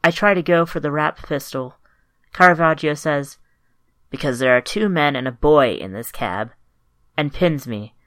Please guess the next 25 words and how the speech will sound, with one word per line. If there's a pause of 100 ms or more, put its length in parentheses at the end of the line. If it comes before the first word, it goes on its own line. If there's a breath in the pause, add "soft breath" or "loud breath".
(340)
Lionel
pulls
my
ibex
leather
jacket
and
silk
shirt
off
over
my
head. (580 soft breath)
There's
a
burst
of
pain
in
my
shoulder,
and
I
cry
out.